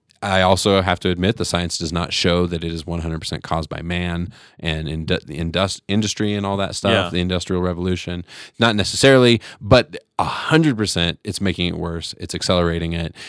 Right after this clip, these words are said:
Speaker 1: And if we don't stop, the, it's gonna be beyond repair very soon.
Speaker 2: Yeah.
Speaker 1: Less than ten years, probably.
Speaker 2: Oh.
Speaker 1: That's why, how crucial it is that we get a new president.
Speaker 2: Yeah.
Speaker 1: That somebody that,
Speaker 2: The
Speaker 1: that
Speaker 2: E P A.
Speaker 1: recognizes that we're not denying this problem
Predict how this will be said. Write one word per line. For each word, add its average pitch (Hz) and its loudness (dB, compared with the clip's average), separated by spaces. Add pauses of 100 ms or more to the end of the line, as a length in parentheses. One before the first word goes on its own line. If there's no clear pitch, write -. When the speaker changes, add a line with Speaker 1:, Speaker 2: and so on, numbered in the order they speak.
Speaker 1:
And 107 2
if 90 0
we 90 0
don't 95 4
stop, 85 -2
the, 85 -4 (100)
it's 87 -8
gonna 87 -4
be 85 -6 (260)
beyond 85 -4
repair 80 -8
very 82 -10
soon. - -12 (140)
Speaker 2:
Yeah. 107 0 (760)
Speaker 1:
Less 98 -2
than 87 -4
ten 82 -6
years, 82 -12
probably. - -16 (360)
Speaker 2:
Oh. - -4
Speaker 1:
That's 98 4
why, 98 6
how 92 4
crucial 92 0
it 87 -2
is 85 -8
that 87 -8
we 85 -6
get 85 -10
a 85 -10
new 82 -10
president. - -8 (1000)
Speaker 2:
Yeah. 117 -2
Speaker 1:
That - 2
somebody 110 8
that, 90 0
Speaker 2:
The 107 -4
Speaker 1:
that 101 2
Speaker 2:
E 101 6
P 104 0
A. 104 4
Speaker 1:
recognizes 95 4
that 95 2
we're 92 2
not 92 0
denying 87 -2
this 82 -8
problem 82 -4